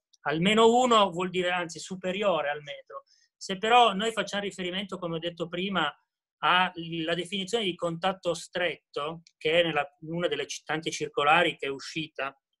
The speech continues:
da parte del Ministero della Salute, vi leggo quello che è indicato come, eh, chi, che cos'è un contatto stretto. Ad esempio, un contatto stretto è una persona che si trova in un ambiente chiuso con un caso positivo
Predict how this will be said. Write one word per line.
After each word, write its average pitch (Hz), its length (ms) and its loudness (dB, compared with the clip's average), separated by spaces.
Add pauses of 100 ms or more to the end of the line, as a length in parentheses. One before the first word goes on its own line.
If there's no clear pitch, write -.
(540)
da 135 160 -8
parte 165 220 4
del 156 80 4
Ministero 151 280 2
della 151 160 4
Salute, 160 600 0 (420)
vi 170 160 2
leggo 185 320 4
quello 190 320 4
che 175 460 4
è 170 80 -4
indicato 170 800 -2
come, 170 560 -4 (720)
eh, 170 320 4
chi, 196 580 -2
che 196 140 -2
cos'è 202 240 2
un 214 100 0
contatto 190 500 2
stretto. 151 640 -4
Ad 175 200 -4
esempio, 185 480 0
un 170 60 -2
contatto 214 480 0
stretto 226 460 -2
è 185 60 4
una 180 220 2
persona 196 540 0
che 175 100 -6
si 190 160 -6
trova 196 220 0
in 180 40 0
un 180 120 -4
ambiente 190 480 -2
chiuso 185 760 0 (400)
con 208 180 2
un 220 140 -2
caso 160 560 4
positivo 233 840 -4